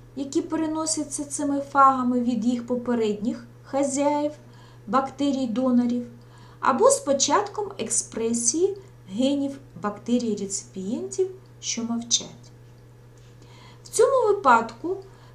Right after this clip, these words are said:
фагова Д Н К виступає в ролі промотора. Такі мікроорганізми набувають нові властивості, наприклад, здатність до токсиноутворення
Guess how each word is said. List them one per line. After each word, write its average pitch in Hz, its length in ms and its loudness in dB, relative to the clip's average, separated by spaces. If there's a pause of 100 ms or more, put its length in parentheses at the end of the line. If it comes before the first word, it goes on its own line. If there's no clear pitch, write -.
(140)
фагова 247 460 4
Д 196 140 -4
Н 214 180 -2
К 392 300 4 (280)
виступає 262 720 0
в 233 80 -2
ролі 320 280 2
промотора. 349 800 -2 (960)
Такі 254 280 -2
мікроорганізми 247 1000 0 (440)
набувають 285 760 2
нові 285 380 0
властивості, 202 1080 -2 (320)
наприклад, 240 720 -2
здатність 381 840 0
до 269 240 -4
токсиноутворення 233 1300 -2